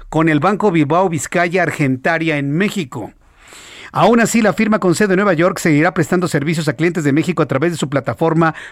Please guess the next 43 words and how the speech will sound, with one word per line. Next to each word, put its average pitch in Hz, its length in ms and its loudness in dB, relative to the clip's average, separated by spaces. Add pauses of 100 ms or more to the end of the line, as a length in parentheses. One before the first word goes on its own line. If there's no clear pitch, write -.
pero 165 220 0
fuera 175 200 0
del 139 160 -2
país. 101 280 -8
Si 147 60 -6
usted 226 140 0
es 220 120 0
mexicano, 214 520 -2
tiene 202 140 -4
usted 175 180 -4
patrimonio, 170 640 -2
quiere 165 140 -4
hacer 175 180 -4
inversiones, 196 760 -2 (260)
quiere 196 240 0
que - 140 -2
sea 196 120 0
con 175 140 2
J 185 100 0
P - 140 0
Morgan, 202 340 2 (240)
va 160 60 -2
a 170 60 -4
tener 190 200 -4
que 202 100 -12
irse 190 180 -4
a - 20 0
Nueva 151 240 0
York - 460 -6 (100)
y 135 60 -6
allá 143 240 0
hacerlo. - 320 -10 (540)
Ya 196 300 0
no 190 160 2
va 175 60 2
a 175 40 2
haber 165 220 0
firma 170 320 0
J 156 180 -4
P 147 140 -4
Morgan 151 320 0
en 131 140 0
México, 190 440 0